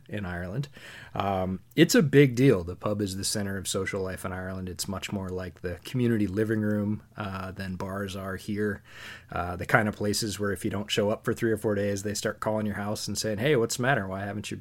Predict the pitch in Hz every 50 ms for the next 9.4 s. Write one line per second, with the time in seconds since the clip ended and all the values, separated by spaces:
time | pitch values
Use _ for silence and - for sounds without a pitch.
0 | - - 117 110 110 113 123 135 - 117 120 127 123 113 120 135 127 104 98 98
1 | 98 98 92 110 113 - - 101 - - 110 101 101 - 117 117 110 110 104 101
2 | - - - - - - 113 113 - - 120 - - - 131 117 113 110 107 104
3 | 104 107 - 123 120 117 131 147 147 143 139 139 123 113 113 - - 135 127 123
4 | 120 113 113 107 - - 110 98 98 - - 120 - - - 123 107 - - 117
5 | 107 104 104 104 104 - - 101 98 95 92 98 107 107 104 104 101 98 101 101
6 | 101 95 90 95 101 101 98 98 98 - - - - - - 107 104 95 95 92
7 | 92 92 92 95 92 92 90 87 90 92 92 90 - 98 104 117 - 208 185 175
8 | 170 - 175 175 - 190 - - 190 180 180 175 147 - - 170 123 95 - -
9 | 104 95 - - 110 113 127 139